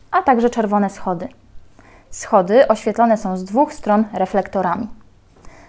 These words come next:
Dodatkowo na środku widzimy zegar. Przez oszklone drzwi możemy dostrzec niektóre elementy w środku, ale o wiele łatwiej jest odwrócić budynek.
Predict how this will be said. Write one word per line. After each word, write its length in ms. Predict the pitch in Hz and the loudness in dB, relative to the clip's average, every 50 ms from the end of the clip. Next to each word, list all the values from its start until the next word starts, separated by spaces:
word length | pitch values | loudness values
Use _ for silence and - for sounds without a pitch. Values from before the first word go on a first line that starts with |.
| _ _ _ | _ _ _
Dodatkowo 520 | - 285 302 277 202 - - 214 214 285 370 | 0 2 4 4 2 2 2 2 4 6 6
na 120 | 294 254 | 4 4
środku 380 | 254 - 240 247 247 - - 240 | 2 2 0 0 0 -2 -4 -4
widzimy 380 | 220 208 180 202 202 208 202 | -4 -4 -2 -2 0 0 0
zegar. 400 | 190 180 165 170 170 185 180 190 - - - - - _ _ _ _ _ _ - - - - - - - - _ _ _ - - - - - - _ _ _ _ _ - - - - - - - _ _ _ _ - - - _ _ _ _ _ _ - - - - - _ - - - - - | 0 -2 -2 -2 -2 -2 -4 -4 -6 -10 -16 -20 -20 _ _ _ _ _ _ -16 -16 -16 -16 -20 -20 -20 -20 _ _ _ -20 -20 -20 -20 -20 -20 _ _ _ _ _ -18 -18 -18 -18 -20 -20 -20 _ _ _ _ -20 -20 -20 _ _ _ _ _ _ -20 -20 -20 -20 -20 _ -20 -20 -20 -18 -8
Przez 260 | - - 202 196 196 - | -4 -2 -2 -2 -2 -2
oszklone 460 | 208 - - - 262 285 302 302 233 | -4 -4 0 2 4 4 6 4 2
drzwi 500 | - 185 196 190 185 180 202 254 302 - - - _ | 0 -2 -4 -4 -2 -2 0 -2 -2 -4 -10 -14 _
możemy 460 | 185 185 190 202 233 254 247 220 214 202 - | -6 -4 0 2 4 4 6 4 4 2 0
dostrzec 640 | 208 196 262 285 269 262 - - - 202 190 - - | 2 4 4 4 4 0 -4 -4 -2 -2 -2 -2 -4
niektóre 360 | 202 196 - - 269 285 - | -6 -4 -2 0 2 2 2
elementy 600 | 214 208 208 202 214 208 196 190 - 185 175 - - | 2 2 2 2 0 0 -2 -4 -4 -6 -6 -6 -8
w 80 | - | -10
środku, 500 | - 214 185 175 180 - - - 285 370 - - - - - - _ _ - 539 - | -8 -6 -4 -4 -6 -6 -2 0 0 0 0 -4 -10 -20 -20 -20 _ _ -4 0 4
ale 180 | - 311 - 233 | 4 6 6 4
o 60 | 220 | 4
wiele 220 | 226 240 226 202 | 4 4 4 6
łatwiej 320 | 208 220 220 220 - 214 190 | 6 6 4 4 0 -2 -2
jest 200 | 190 - - - | -2 -4 -6 -4
odwrócić 560 | - 214 202 196 214 214 208 214 196 180 - 190 | -2 -2 0 2 2 0 0 -2 -6 -12 -10 -10
budynek. 520 | 180 175 170 190 185 220 262 294 285 - | -8 -4 -2 -2 2 2 2 0 0 -4